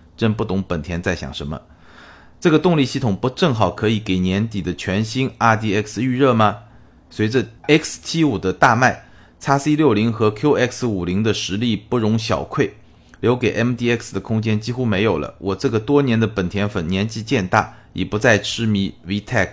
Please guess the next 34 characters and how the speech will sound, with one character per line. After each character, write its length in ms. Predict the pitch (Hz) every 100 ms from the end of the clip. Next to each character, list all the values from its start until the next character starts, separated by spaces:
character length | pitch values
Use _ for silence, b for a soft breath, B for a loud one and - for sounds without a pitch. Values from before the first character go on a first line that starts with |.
| -
的 200 | - 82 -
声 240 | - 120
线 220 | 117 131
了。 140 | 90 - B B B
可 120 | -
能 140 | 98 104
下 180 | 127 107
台 160 | 104
车 140 | 92 101
是 160 | -
新 240 | 92 110 113
的 100 | 104
E 200 | 113 78
S 340 | 95 98 -
或 220 | 82 98
者 280 | 90 87 85
R 320 | - 120 95 95
X， 260 | - - B B B
那 120 | 110
个 80 | 101
曾 240 | 101 95
经 160 | 98 110
的 80 | 104
讴 160 | 113
歌 180 | 107 117
梦 220 | 117 117
想 240 | 92 85 80
就 180 | 101 90
随 220 | 87 85
着 200 | 95 87
风 320 | - 92 90 -
远 220 | 87 65
去 160 | -
吧。 300 | 90 85 73